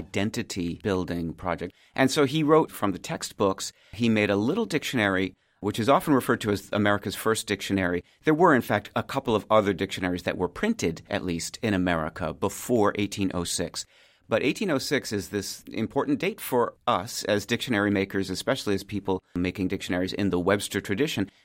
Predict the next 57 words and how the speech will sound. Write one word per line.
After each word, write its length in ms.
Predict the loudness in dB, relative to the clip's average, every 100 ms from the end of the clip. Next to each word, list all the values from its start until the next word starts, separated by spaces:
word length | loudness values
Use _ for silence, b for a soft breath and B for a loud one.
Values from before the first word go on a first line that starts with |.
| -2
That 140 | 0
was 120 | 0
his 140 | -4 -2
first 260 | -4 -2
dictionary, 380 | -4 -2 0 2
and 80 | 2
he 80 | -2
called 320 | 0 0 2
it 120 | -2 0
a 120 | -2
compendious 920 | 0 -2 -2 2 2 4 2 0 -2
dictionary 640 | -4 -4 -2 -2 0 0
of 140 | -2 -4
the 100 | -2
English 320 | 0 -2 -2
language. 260 | -2 0
And 80 | 0
it's 120 | -2 -4
interesting 460 | -4 -2 0 0 0
that 120 | 0
he 80 | 0
would 140 | 0
use 160 | 0 0
that 180 | 0 2
word 260 | 4 2 0 b b -10
compendious, 480 | -8 -4 -2 0 -2
which 140 | -6
is 60 | -4
a 60 |
word 240 | 0 0 0
that 80 | -2
I 100 | -2
think 260 | -2 -2
has 120 | -2
completely 480 | -2 -4 0 0 0
fallen 400 | 0 0 0 0
out 180 | 0 -2
of 120 | -2
the 100 | -4
language. 580 | -4 -4 -6 -6 -6 -10 -12 B
To 80 | -2
me, 160 | 0 2
also, 320 | 0 0 -2
it 140 | -4
sounds 500 | -4 -2 0 0 -2
like 260 | 0 -2 -2
it 140 | -4
means 500 | -2 0 0 -2 -6 -12 b
the 120 | -4
opposite 420 | -4 -4 -4 -4
of 100 | -4 -2
what 120 | -2
it 80 | -2
actually 400 | -4 -6 -8 -4
means. 300 | 0 0 -2
Compendious 540 | -4 -2 0 0 0
sounds 400 | -4 -2 -2 -4